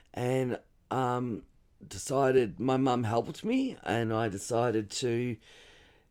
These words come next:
take Caitlin and Cody to see their dad on the Sunday with my mum there.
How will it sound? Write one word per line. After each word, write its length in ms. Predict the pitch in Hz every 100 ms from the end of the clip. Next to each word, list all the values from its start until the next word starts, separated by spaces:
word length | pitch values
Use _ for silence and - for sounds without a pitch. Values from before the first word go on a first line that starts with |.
| _ -
take 500 | 139 147 - - -
Caitlin 420 | 120 156 - 147
and 120 | 135
Cody 340 | 123 127 135 123
to 100 | 117
see 260 | - 127
their 200 | 131 120
dad 320 | 107 120 117
on 120 | 117 104
the 60 |
Sunday 640 | 98 120 120 123 117 117 110
with 140 | - 113
my 160 | 113
mum 320 | 117 123 127 165
there. 340 | 202 254 233